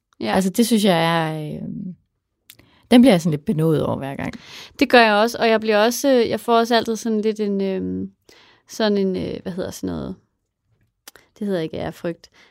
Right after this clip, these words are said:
Speaker 1: Det hedder sådan en ydmyghedsfølelse, fordi jeg bliver sådan, jeg er sådan,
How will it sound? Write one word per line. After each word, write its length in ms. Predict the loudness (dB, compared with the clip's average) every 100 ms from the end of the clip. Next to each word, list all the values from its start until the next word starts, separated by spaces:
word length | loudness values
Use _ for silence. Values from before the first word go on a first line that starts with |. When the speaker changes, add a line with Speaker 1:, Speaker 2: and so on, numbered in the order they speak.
| -8
Speaker 1:
Det 100 | -4
hedder 280 | 0 2 0
sådan 180 | 0 -2
en 80 | 2
ydmyghedsfølelse, 1080 | 6 8 8 6 0 -2 0 0 0 -2 -4
fordi 400 | -4 -4 -2 0
jeg 120 | -2
bliver 280 | _ -4 -4
sådan, 320 | -2 -4 -4 -8 -20 -20 _ _
jeg 60 | -12
er 40 |
sådan, 140 | -10